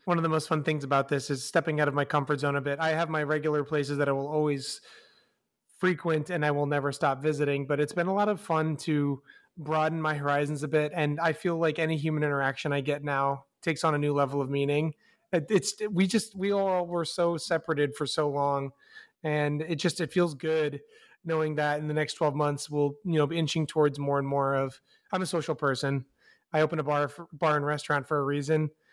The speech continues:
I like being around people. And I'm just really excited to being able to, to go out, look forward to those dinner plans with friends, to, to n-, try a new place, but also to go back to someplace I really love. And just,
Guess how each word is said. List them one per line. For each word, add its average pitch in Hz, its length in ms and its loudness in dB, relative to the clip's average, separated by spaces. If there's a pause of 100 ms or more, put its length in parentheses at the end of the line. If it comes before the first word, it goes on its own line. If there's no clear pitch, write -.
(180)
I 170 60 0
like 151 220 2
being 151 160 -2
around 139 220 2
people. 160 480 0 (420)
And 160 200 0
I'm 165 140 0
just 165 180 -6
really 202 240 2
excited 156 420 -2
to 156 60 -2
being 156 200 0
able 147 140 -2
to, 151 260 0 (140)
to 170 160 2
go 160 280 0
out, 156 320 0 (100)
look 180 240 0
forward 165 400 0
to 165 80 -8
those 147 200 0
dinner 151 200 0
plans 143 400 -2
with 139 100 -4
friends, 139 520 0 (100)
to, 143 500 0 (140)
to 156 160 -2
n-, 147 300 -2
try 180 220 2
a 170 60 2
new 165 160 0
place, 151 440 0
but 156 180 -2
also 139 180 0
to 139 60 -2
go 147 120 2
back 139 180 0
to 143 80 -6
someplace 139 320 -2
I 143 80 2
really 143 320 0
love. 139 480 0 (140)
And 147 300 0
just, - 400 -4